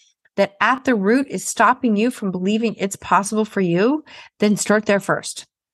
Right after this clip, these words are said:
Literally start there first. Go to the root of it and do the work to ask the questions as to why you don't believe it's possible for you. This is, you might be saying, "Okay, but I don't even know where to start with that." One of the things I would say is, like,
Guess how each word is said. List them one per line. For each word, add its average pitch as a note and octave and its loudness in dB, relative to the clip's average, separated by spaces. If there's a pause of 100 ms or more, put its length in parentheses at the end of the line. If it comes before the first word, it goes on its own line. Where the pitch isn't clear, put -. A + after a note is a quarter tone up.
Literally A3 2
start G3 -2
there F3 -4
first. - -12 (300)
Go C4+ 2
to D4 0
the A3+ 2
root G3 2
of B3+ 0
it F4 -2
and G3 -2
do A#3 0
the A3+ 2
work F#3+ 0
to - -6
ask G#3+ -4
the G#3 -6
questions G3 -4
as F#3 -4
to F3+ -4
why F3 2
you G3+ -4
don't F#3 0
believe F3 -6
it's E3 -10
possible D#3+ -4
for - -12
you. D3+ -4 (540)
This A#3+ 2
is, A#3 0
you G3 2
might A#3+ 2
be A3+ 0
saying, F#3 -2
"Okay, F3+ -2
but - -8
I F3+ 2
don't G3 0
even G3 0
know F3 0
where E3+ -2
to E3+ -6
start D#3+ -4
with F#3+ -8
that." C4 0 (720)
One G#3 2
of D4+ -4
the C4+ 0
things A3 0
I G3+ 0
would F#3 -4
say F3+ 0
is, G3 -8
like, G3 -4